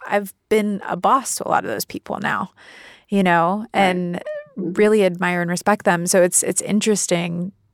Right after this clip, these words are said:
Speaker 1: um, to think about the ways that we can allow these humans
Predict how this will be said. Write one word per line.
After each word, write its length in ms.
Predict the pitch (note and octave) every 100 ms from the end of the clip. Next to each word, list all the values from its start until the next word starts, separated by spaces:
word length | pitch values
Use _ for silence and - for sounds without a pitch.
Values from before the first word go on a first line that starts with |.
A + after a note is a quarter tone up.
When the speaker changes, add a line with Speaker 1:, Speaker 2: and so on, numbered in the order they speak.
| -
Speaker 1:
um, 600 | F3+ F#3 G3 F#3+ G3 G3+ -
to 140 | -
think 220 | G3+ F#3 F#3
about 220 | F3+ F3
the 80 | F3+
ways 220 | F3+ F3
that 120 | -
we 100 | -
can 120 | - F#3
allow 400 | F#3 F#3 F#3 F3
these 420 | F3 F3 F3 -
humans 640 | - F#3 F3 F3+ F3 -